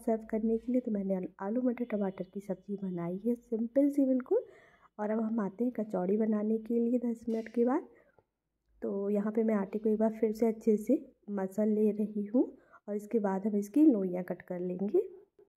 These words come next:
तो जो लोई का size है ना हम अपनी कचौड़ी के हिसाब से रखेंगे। मैंने थोड़ा सा medium size रखा है, मेरी करीब नौ कचौड़ियाँ इससे बन जाएंगी। तो पहले हम लोई अच्छे से लगा के उसको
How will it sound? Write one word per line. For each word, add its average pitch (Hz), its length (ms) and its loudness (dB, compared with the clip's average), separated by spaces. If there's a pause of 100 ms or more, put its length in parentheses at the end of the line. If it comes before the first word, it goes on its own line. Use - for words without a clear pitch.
(120)
तो 262 80 -6
जो 254 160 0
लोई 226 300 4
का 247 160 2
size 208 360 0
है 214 80 0
ना 220 100 2
हम 240 120 4
अपनी 220 260 -2
कचौड़ी 202 440 0
के 202 120 -2
हिसाब 196 360 -4
से - 180 -4
रखेंगे। 196 500 -4
मैंने 202 280 -2
थोड़ा 190 260 -4
सा 226 180 -2 (420)
medium 196 400 -4
size 208 360 -2
रखा 196 300 -6
है, 254 80 -4
मेरी 196 260 -2
करीब 202 320 -4 (420)
नौ 208 220 -4
कचौड़ियाँ 196 640 -2 (180)
इससे 202 300 -4
बन 190 260 -2
जाएंगी। 196 460 -2
तो 254 160 -6
पहले 190 260 -2
हम 202 120 -2
लोई 190 280 0
अच्छे 208 200 -2
से 208 120 -4
लगा 185 300 -2
के 208 280 -12
उसको 208 360 -14